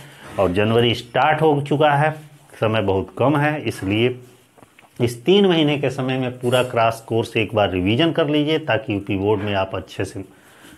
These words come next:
नंबरों से पास हों और आगे अपना पढ़ाई लिखाई करें। तो ठीक है, इसी के साथ वीडियो देखने के <clears throat> साथ like ज़रूर कर दीजिएगा, क्योंकि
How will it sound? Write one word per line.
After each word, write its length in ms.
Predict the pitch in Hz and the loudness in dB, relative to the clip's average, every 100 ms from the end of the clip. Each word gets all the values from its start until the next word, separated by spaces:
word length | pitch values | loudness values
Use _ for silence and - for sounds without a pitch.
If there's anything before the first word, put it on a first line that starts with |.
| - | -6
नंबरों 280 | 98 98 101 | 0 2 2
से 160 | - | 0
पास 340 | 92 113 131 - | -2 0 0 0
हों 220 | 139 139 139 - - _ _ _ - | -2 -2 -4 -12 -20 _ _ _ -6
और 140 | 98 | -4
आगे 220 | 95 90 | -2 0
अपना 420 | 92 - 107 185 - - _ - | -2 -2 -4 -4 -8 -20 _ -6
पढ़ाई 180 | - | -4
लिखाई 320 | 80 90 - - | -6 -10 -18 -20
करें। 260 | _ _ _ _ _ - - _ _ | _ _ _ _ _ -20 -20 _ _
तो 60 | 113 | -4
ठीक 280 | - 170 180 | 0 0 2
है, 180 | 170 156 | 2 2
इसी 220 | 143 151 | 0 -2
के 60 | |
साथ 320 | 143 147 151 139 | 0 0 2 2
वीडियो 320 | 127 123 135 | 4 4 4
देखने 360 | 117 127 131 | 2 0 -2
के 180 | 127 123 | 0 -2
<clears throat> 320 | 113 - - 143 143 | -4 -8 -2 0 0
साथ 380 | 139 123 123 - | 0 0 0 0
like 440 | 95 95 135 156 135 | 2 2 2 2 2
ज़रूर 280 | 117 113 - | 2 2 0
कर 120 | 87 | -2
दीजिएगा, 420 | 85 85 87 85 | -2 -6 -8 -10
क्योंकि 600 | 82 135 123 143 156 156 | -6 -6 -2 0 0 -2